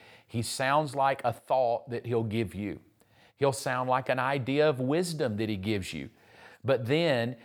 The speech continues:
you have to practice that. You have to, I love what Robin said a minute ago, you have to be bold and act upon that. You have to try it. And the more you try it, it gets easier and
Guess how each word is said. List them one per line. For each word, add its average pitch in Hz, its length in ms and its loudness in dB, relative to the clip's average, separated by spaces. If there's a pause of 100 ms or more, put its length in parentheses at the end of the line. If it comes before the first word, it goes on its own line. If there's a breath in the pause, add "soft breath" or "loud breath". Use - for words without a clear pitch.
(180 loud breath)
you 147 240 0
have 143 380 2
to 156 80 0
practice 165 680 0
that. 78 420 -12 (320 soft breath)
You 131 160 -2
have 131 280 2
to, 120 60 2
I 113 60 6
love 127 240 0
what 117 180 -2
Robin 113 340 2
said 98 200 -2
a 104 40 -2
minute 127 200 -2
ago, 110 320 0
you 113 340 -2
have 165 220 -2
to 143 80 -2
be 143 140 -2
bold 143 520 2
and 127 140 0
act 160 320 0
upon 92 400 0
that. 69 360 -6 (460 loud breath)
You 156 240 0
have 156 320 0
to 139 80 0
try 165 360 0
it. 127 120 2
And 135 140 2
the 135 60 2
more 139 320 0
you 151 160 -2
try 165 420 -4
it, 156 140 0
it 117 100 0
gets 110 320 -4
easier 131 580 -2 (340 loud breath)
and 101 200 -4